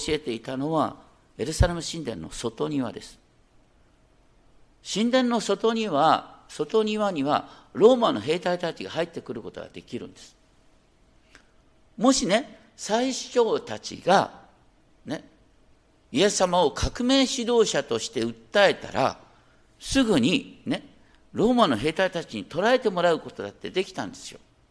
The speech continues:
いくらでもイエスを捕らえる機会があったのに、彼らはどうしてそうしなかったんですか？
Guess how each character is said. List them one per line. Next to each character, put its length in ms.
い 120
く 160
ら 120
で 120
も 160
イ 100
エ 80
ス 100
を 140
捕 180
ら 200
え 40
る 100
機 160
会 220
が 140
あ 40
っ 100
た 120
の 140
に、 100
彼 200
ら 80
は 40
ど 160
う 80
し 40
て 120
そ 160
う 80
し 120
な 80
か 100
っ 40
た 160
ん 80
で 60
す 100
か？ 180